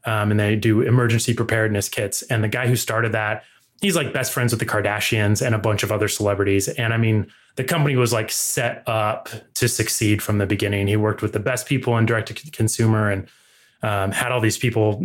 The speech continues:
spreading the word as soon as he launched. And I mean, they've just, it's a, it's a great product. It's a wonderful brand. I like what they're doing. This is nothing negative, but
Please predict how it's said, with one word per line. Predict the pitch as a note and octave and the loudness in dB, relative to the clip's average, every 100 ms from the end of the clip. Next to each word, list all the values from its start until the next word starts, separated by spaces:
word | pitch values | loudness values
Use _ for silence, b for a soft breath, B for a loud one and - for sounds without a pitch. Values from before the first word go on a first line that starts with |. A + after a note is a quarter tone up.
| G3+ | -4
spreading | - - C3+ B2+ | -4 -2 0 2
the | A#2 | 4
word | A#2 A#2 | 4 2
as | A2 | 0
soon | - | 0
as | A#2+ | 2
he | A2+ | 4
launched. | A2 A2+ A2 G#2+ - | 4 2 0 -2 -2
And | G#2+ G#2 | -2 0
I | A#2 | 0
mean, | G#2+ G#2+ | 2 2
they've | G#2 G2+ | 2 0
just, | G2 - - _ - | -2 -4 -10 _ -4
it's | A#2+ | -2
a, | A#2+ D3 | -2 -4
it's | D#3 | -4
a | C#3 | -2
great | C#3+ C#3 | 0 0
product. | C#3 B2 A2 - | 0 0 -2 -2
It's | A2+ | -2
a | A2+ B2 | -2 -2
wonderful | C#3+ B2 C3 A#2+ A2+ | 0 2 2 0 0
brand. | A2+ G#2 G#2 | 0 0 0
I | G#2 | 0
like | G#2+ A#2 A#2 A#2 | 0 2 0 0
what | A2 | 0
they're | G#2+ | 0
doing. | G#2+ G#2 | 2 2
This | G#2 G#2 | 0 0
is | G2+ | 0
nothing | G#2+ G2 G#2 | 0 0 -2
negative, | G2+ G#2+ G#2 G2+ - | 0 -2 -2 -2 -2
but | G#2+ G2+ | -2 -2